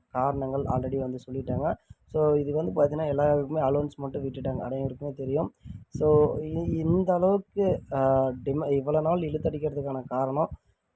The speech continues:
என்ன அப்படின்றதும் already நம்ம இதுக்கு முன்னாடி வீடியோலேயே போட்டிருக்கோம். இப்போ வந்து பார்த்தீங்கன்னா, அந்த நோட்டிஃபிகேஷன் எல்லாமே தயார் நிலையில் தான் இருக்கு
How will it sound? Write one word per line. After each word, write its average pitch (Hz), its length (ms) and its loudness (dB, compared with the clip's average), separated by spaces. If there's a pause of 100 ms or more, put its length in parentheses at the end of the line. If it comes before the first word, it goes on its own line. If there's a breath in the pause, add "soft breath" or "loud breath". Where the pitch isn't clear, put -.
(240)
என்ன 151 240 0
அப்படின்றதும் 151 760 4
already 147 340 0
நம்ம 143 220 -2
இதுக்கு 131 280 -6
முன்னாடி 147 260 0
வீடியோலேயே 135 380 0
போட்டிருக்கோம். 135 520 -4 (640)
இப்போ 151 240 -2 (200)
வந்து 160 200 0
பார்த்தீங்கன்னா, 151 380 0
அந்த 156 100 -2
நோட்டிஃபிகேஷன் 143 480 -4
எல்லாமே 143 260 -6
தயார் 131 300 0
நிலையில் 135 280 -4
தான் 139 120 0
இருக்கு 135 260 -4